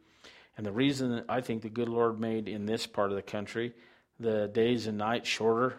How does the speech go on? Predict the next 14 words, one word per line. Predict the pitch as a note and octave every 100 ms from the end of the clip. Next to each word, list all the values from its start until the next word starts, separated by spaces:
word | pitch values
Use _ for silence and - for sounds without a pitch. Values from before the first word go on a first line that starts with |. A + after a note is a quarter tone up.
| -
I | G#2+
mean | G#2+
the | G#2+
nights, | G2+ A2+ A2+ - -
the | A2
days | G2+ A2 A2+
shorter, | - G#2+ A2+ B2+ - _
is | -
'cause | - B2+
I | B2+ G3
would | G#3+ -
kill | - G#3+
myself | A3 D#3+ - D2 - - _ _ _ _ _ _ _ _ _ _ _ _
working | D#3+ F#3 B3 -